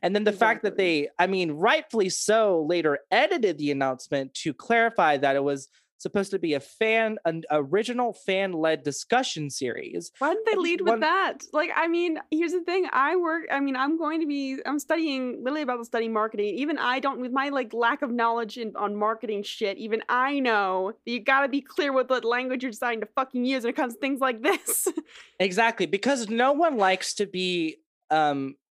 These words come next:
Speaker 1: no one likes to feel like they've been misguided by an article or a headline, right?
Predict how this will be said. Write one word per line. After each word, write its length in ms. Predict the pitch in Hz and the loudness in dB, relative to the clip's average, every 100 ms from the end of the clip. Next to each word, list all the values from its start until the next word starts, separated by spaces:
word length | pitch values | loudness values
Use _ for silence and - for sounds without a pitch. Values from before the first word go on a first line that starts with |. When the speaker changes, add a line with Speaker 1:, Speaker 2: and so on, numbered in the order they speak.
| _ | _
Speaker 1:
no 180 | 170 214 | -2 2
one 160 | 262 269 | 2 2
likes 260 | 247 - | 0 0
to 100 | 214 | -4
feel 340 | - 170 160 170 | -4 -2 0 2
like 260 | 147 135 | 0 0
they've 220 | 151 143 139 | 0 0 0
been 220 | 139 135 | 0 -2
misguided 760 | 139 - 131 127 113 104 135 139 _ - | -4 0 0 2 -2 -6 -10 -18 _ -2
by 100 | 131 | 0
an 120 | 123 | 0
article 340 | 117 127 127 | -2 -2 -2
or 160 | 123 135 | 0 0
a 60 | |
headline, 460 | 139 202 123 113 - | 0 -2 -2 -6 -2
right? 300 | 123 120 156 | 0 0 -2